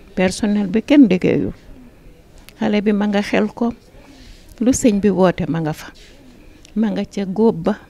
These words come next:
ma nga ca bees ba. Da koy jaral a bàyyi une semaine liggéeyam dem ci, ci woote ba. Waaw, bu xew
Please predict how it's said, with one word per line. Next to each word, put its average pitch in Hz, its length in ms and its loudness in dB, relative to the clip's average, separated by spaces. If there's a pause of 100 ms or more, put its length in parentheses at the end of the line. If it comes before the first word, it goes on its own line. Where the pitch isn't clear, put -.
ma 196 100 -6
nga 202 120 -6
ca 196 180 -8
bees 214 500 -4
ba. - 80 -20 (600)
Da 214 120 -2
koy 220 200 -2
jaral 226 400 -2
a 226 40 -2
bàyyi 226 380 -2
une 277 120 4
semaine 196 400 -2
liggéeyam 170 440 -4
dem 175 280 -6
ci, - 280 -8
ci 202 120 -4
woote 170 420 -4
ba. - 140 -10 (600)
Waaw, 185 440 -6
bu 185 120 -6
xew 226 220 -6